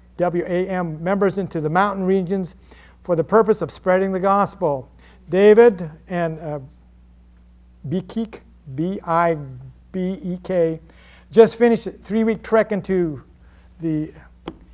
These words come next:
Annapurna, uh, region of eastern Nepal. They found Christians on their journey and received their,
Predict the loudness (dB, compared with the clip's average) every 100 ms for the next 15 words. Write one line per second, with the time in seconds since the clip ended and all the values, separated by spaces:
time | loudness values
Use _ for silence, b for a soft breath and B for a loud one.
0 | -16 -2 0 0 0 2 4 2 0 -4
1 | -10 -12 -8 2 4 4 0 -2 -4 -4
2 | -4 -4 -6 -4 -2 -2 -4 b b b
3 | -8 -2 -2 -2 -2 2 2 2 -4 -4
4 | -8 -6 -4 -2 -2 -2 -2 -2 -4 -6
5 | -6 -4 -4 -2 0 0